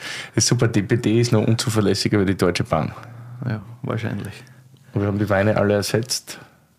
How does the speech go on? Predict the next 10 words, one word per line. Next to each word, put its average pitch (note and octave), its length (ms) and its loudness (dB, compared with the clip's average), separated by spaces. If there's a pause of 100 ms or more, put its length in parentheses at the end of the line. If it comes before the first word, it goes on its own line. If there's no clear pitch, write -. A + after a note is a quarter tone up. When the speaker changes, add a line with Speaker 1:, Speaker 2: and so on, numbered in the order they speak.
(320)
Speaker 1:
Herzliche A2 420 0
Grüße A2 340 2
an G#2+ 60 2
den G#2 100 2
Christoph G#2+ 360 0
Ellinghaus, G#2+ 560 0
der G2+ 160 0
uns G2+ 240 -2
ausgeholfen G2+ 640 0
hat G#2 60 4